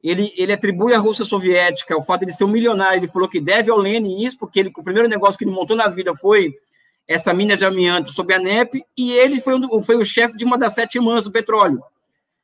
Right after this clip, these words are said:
Então, o cara que morreu com noventa e poucos anos, fez um livro de memória, e ele tem uma, um, um dos capítulos que fala da relação dele com o Lenin, né?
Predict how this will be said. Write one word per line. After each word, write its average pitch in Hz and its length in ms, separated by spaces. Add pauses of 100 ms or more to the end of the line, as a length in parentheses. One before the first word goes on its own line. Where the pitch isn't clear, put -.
(160)
Então, 233 280
o 269 40
cara 269 220
que 262 100
morreu 240 240
com 247 120
noventa 240 260
e 233 40
poucos 214 400
anos, 247 200
fez 247 140
um 254 80
livro 240 120
de 220 120
memória, 233 480
e 269 40
ele 254 120
tem 247 180
uma, 247 340
um, 208 260
um - 20
dos 226 160
capítulos 220 360
que 240 100
fala 233 160
da 226 60
relação 220 360
dele 240 160
com 220 140
o - 20
Lenin, 165 320
né? 196 180